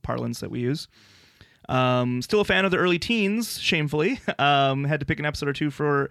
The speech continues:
his favorite. It'd probably be either Power Plant Strikes, so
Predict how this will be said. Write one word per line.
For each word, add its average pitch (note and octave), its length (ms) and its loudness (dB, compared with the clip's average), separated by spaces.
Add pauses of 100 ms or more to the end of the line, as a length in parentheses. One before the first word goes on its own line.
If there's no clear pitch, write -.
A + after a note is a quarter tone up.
(260)
his F#3 140 -2
favorite. G#3 320 2
It'd C#3 160 -8
probably C#3 200 0
be B2+ 200 -2
either B2 200 -2
Power B2 260 -4
Plant - 220 -10
Strikes, G3 340 -6
so A2+ 340 -4